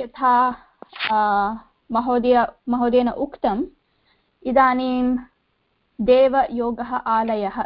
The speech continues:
देवालयः इत्यपि सवर्णदीर्घसन्धिः। तत्र अकारात् परतः अकारः, तयोः स्थाने दीर्घ आकारः आग-, आगच्छति, दीर्घ आकारः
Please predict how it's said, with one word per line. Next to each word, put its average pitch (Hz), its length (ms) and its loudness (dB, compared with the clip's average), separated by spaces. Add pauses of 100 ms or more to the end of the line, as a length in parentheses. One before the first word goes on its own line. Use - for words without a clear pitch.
(120)
देवालयः 220 1080 0 (540)
इत्यपि 240 480 -2
सवर्णदीर्घसन्धिः। 220 1160 -2
तत्र 220 240 -2
अकारात् 233 760 2
परतः 220 460 -4 (340)
अकारः, 208 640 0 (1040)
तयोः 254 340 2
स्थाने 247 400 -2
दीर्घ 254 460 0 (160)
आकारः 202 680 -2 (220)
आग-, 196 340 -4
आगच्छति, 180 520 -6
दीर्घ 233 280 2
आकारः 214 560 0